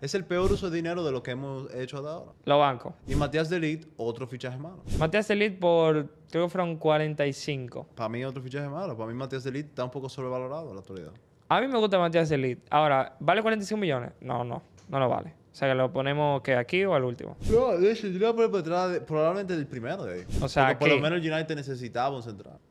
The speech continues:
Speaker 2: Necesitaba un central. Mikel Merino al Arsenal, que llegó y le rompieron el brazo en el entrenamiento.
Speaker 1: Qué increíble cómo él tenía una foto con la camiseta del Arsenal. Eso es
Speaker 2: Increíble.
Speaker 1: increíble, ¿verdad?
Speaker 2: Del, el full, y, y no era simplemente con la camiseta, era el, el
Speaker 1: El,
Speaker 2: kit
Speaker 1: el
Speaker 2: completo.
Speaker 1: director deportivo del Arsenal no se lo podía creer.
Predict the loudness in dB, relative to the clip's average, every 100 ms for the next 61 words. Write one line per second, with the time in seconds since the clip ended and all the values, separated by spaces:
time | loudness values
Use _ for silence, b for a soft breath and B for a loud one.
0 | -4 -2 0 2 2 2 -2 -4 -4 -4
1 | 2 2 4 2 4 4 4 4 4 0
2 | -10 -2 4 6 6 6 6 6 4 4
3 | 2 2 2 0 0 2 2 2 4 4
4 | 2 -2 -4 -2 -2 -4 -8 -16 -20 -12
5 | -6 -2 -2 -2 -4 -4 -4 -4 -6 -8
6 | -10 -10 -10 -12 -10 -10 -10 -10 -12 -12
7 | -14 -14 -14 -14 -14 -16 -14 -10 -2 2
8 | 4 2 -2 -8 0 2 4 0 0 0
9 | 0 -2 2 4 6 4 2 -2 -4 -2
10 | -2 -2 0 -2 -4 0 0 2 0 0
11 | -2 -2 -2 0 2 4 2 0 0 2
12 | 0 0 0 2 2 0 2 2 2 2
13 | 2 4 4 4 0 -2 -6 -6 -6 -4
14 | -4 -4 -6 -10 -12 -12 -12 -12 -14 -18